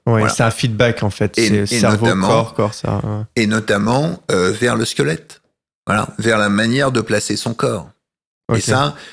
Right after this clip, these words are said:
Speaker 2: c'est, c'est sans doute l'un des pères de la neuroplasticité, euh, à, à, à l'échelle mondiale. Euh, aujourd'hui, euh, il y a, euh, douze mille enseignants dans la méthode Feldenkrais qui ont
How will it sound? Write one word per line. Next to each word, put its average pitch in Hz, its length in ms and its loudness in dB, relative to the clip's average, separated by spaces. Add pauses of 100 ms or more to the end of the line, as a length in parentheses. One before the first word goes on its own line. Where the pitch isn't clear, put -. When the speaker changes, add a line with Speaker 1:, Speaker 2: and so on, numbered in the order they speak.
(220)
Speaker 2:
c'est, - 320 -4 (140)
c'est - 500 -2
sans - 320 -2
doute 156 360 0
l'un 113 200 0
des 110 220 -2
pères 156 420 0
de 123 100 -2
la 92 140 2
neuroplasticité, 104 1200 -4 (380)
euh, 92 480 0 (1000)
à, 87 240 2 (260)
à, - 340 -4
à 107 60 0
l'échelle 95 340 0
mondiale. 123 540 0
Euh, 82 300 0
aujourd'hui, 113 840 0
euh, 80 1000 -2
il 78 60 -6
y 90 80 -2
a, 87 220 0
euh, 82 220 -4
douze 104 300 -2
mille 104 200 0
enseignants 101 480 0
dans 87 100 0
la 87 100 -2
méthode 87 320 -4
Feldenkrais 87 640 -2
qui - 180 -10
ont 80 60 -6